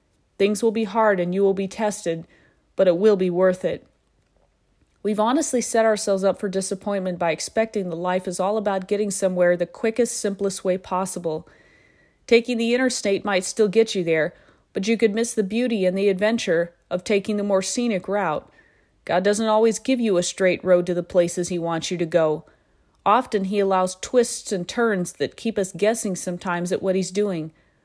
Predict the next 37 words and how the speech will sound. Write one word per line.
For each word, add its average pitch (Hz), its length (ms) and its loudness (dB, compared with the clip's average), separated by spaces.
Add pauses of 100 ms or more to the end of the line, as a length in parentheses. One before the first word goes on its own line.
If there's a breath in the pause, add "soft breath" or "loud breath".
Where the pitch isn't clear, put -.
(240)
But 190 140 -6
that's 240 240 0
okay, 254 600 2 (420)
and 190 80 0
it 180 140 4
adds 202 340 2
to 226 120 0
the 214 180 -2
interest 196 460 -2
and 180 120 -2
the 180 60 2
refining 208 560 -2
quality 185 460 4
of 180 100 -6
the 185 80 -2
journey 202 380 -2
called 180 320 -2
life. 185 480 -4 (800)
Author 220 340 6
Ann 226 300 0
Voskamp 214 560 0
reminds 170 400 -2
us, - 260 -2 (300)
"Life 233 340 4
is 208 160 0
one 196 280 0
hard 208 340 0
battle, 170 480 0 (340)
and 190 140 0
there's 190 180 2
no 208 160 2
walking 214 500 2
off 208 240 0
that 175 220 0
battlefield 170 540 0
called 170 300 0
life. 165 440 -2